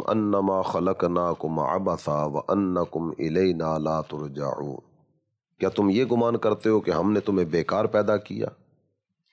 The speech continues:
اور تم ہماری طرف لوٹائے نہیں جاؤ گے؟ اس آیت کریمہ میں ہمارے بارے میں بات ہو رہی ہے، انسانوں کے تعلق سے،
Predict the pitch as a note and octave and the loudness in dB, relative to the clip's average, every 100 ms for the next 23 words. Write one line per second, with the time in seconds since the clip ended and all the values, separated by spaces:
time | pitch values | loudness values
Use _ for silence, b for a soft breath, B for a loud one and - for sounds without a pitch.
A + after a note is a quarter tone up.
0 | _ _ G2 F#2+ B2+ B2+ G#2 A#2 A#2+ - | _ _ -2 0 2 2 2 2 2 2
1 | A2 F#2 E2+ D#2+ F#2 G#2+ A2 A2 G#2 F#2 | 0 0 -2 0 2 2 2 2 2 2
2 | F2+ - _ _ _ - A#2 A#2 G#2 B2 | 0 -8 _ _ _ 0 2 2 2 2
3 | B2+ B2+ G#2 F#2 G#2+ B2+ G#2 F#2+ F2+ E2+ | 4 2 2 2 2 2 2 2 2 2
4 | D#2+ - E2 D#2+ D#2 D#2 - - _ - | 0 0 0 2 2 0 -4 -6 _ -2
5 | F2 - G2+ A2 E2+ D#2 D#2+ D#2+ D#2 D2 | 0 0 2 2 0 -2 0 0 -2 -6
6 | - D2 | -4 -4